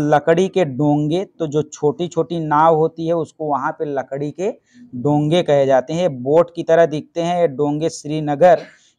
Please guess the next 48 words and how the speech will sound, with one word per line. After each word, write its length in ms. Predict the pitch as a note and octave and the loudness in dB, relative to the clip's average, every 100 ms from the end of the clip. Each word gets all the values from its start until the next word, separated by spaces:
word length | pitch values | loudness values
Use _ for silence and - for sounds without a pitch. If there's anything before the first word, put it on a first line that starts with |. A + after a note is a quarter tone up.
| - | -6
की 80 | D3+ A#2+ A#2 | -4 -2 6
डल 280 | F3+ F3+ | 8 8
झील 500 | C#3+ G#2+ C3+ F3 B2+ - _ _ - | 2 -4 0 0 0 -6 _ _ 4
और 220 | D#3 D3 | 4 4
झेलम 520 | A#2+ B2 D3 D#3 F3 E3 | 0 -2 0 4 4 4
नदी 300 | D3+ D3+ F3 | -2 -2 -2
में 120 | E3+ | -2
तैरते 500 | - D3 C#3+ B2 F3 | 2 2 2 0 -4
हैं, 240 | F3+ G3 - | -4 -6 -10
इन 220 | E3+ E3 | -6 -4
डोंगों 380 | C#3+ D3 D3 D#3 | 0 0 0 0
में 240 | D#3+ A3 D4 _ _ _ | 0 -2 -4 _ _ _
परिवार 480 | D3+ D3 C#3+ C3 A#2 | 0 2 2 2 2
रहते 300 | G#2+ G2+ - | -2 -10 -10
हैं। 100 | A#2 | -12
तो 100 | D3 | -6
ये 120 | D3 | -6
ज़्यादातर 500 | C3+ C#3+ C#3+ D3+ D3+ | 0 2 4 2 0
ये 120 | C#3 B2+ | -6 -6
सब 160 | B2 | -12
पूछे 320 | _ A#2+ - | _ -16 -10
नहीं 200 | B2+ B2+ | -8 -4
जाते। 260 | C#3+ C#3 E3+ | -4 -4 -6
मनाली 560 | D3 C3 C3 C3+ D#3 E3 | -6 -4 0 2 2 0
वाला 220 | D3 D3 | 2 0
क्वेश्चन 500 | - B2+ - D#3 C#3+ | -4 -10 -10 -12 -2
बार 220 | B2 B2 | 0 0
बार 220 | A2 G#2+ | -2 -8
पूछा 380 | A2 A2 G#2+ C3+ | -10 -20 -10 -6
है, 120 | C#3+ D#3+ | -6 -6
बहुत 240 | B2 C3 - | -10 -12 -14
छोटा 360 | B2+ A#2+ C#3+ | -12 -4 -4
सा 160 | C3 B2 | -2 -4
है, 200 | A2+ D3+ _ _ _ _ - | -6 -10 _ _ _ _ -6
लेकिन 240 | C3+ D3+ C3+ | -4 -2 4
बार 260 | C#3 C#3+ | 6 6
बार 220 | A#2 A2 | 4 -2
पूछता 440 | A2 D3 C3+ - C3+ | -4 -12 -12 0 2
है, 160 | D#3+ | 2
क्योंकि 520 | F#3 - C#3 C3 E3 D3+ | 0 -8 -12 -10 -8 -8
इसमें 320 | D3 D#3+ E3 | -6 -2 -2
भी 140 | D#3+ | 0
हम 160 | E3 D#3+ | -2 0
लोग 180 | D#3+ - | -2 -2
कंफ्यूज 460 | D3+ D3 E3+ F3 | -6 -2 0 2
होते 220 | D#3 D3 | 2 0
हैं 120 | C3+ | -6
ना, 140 | D3 | 0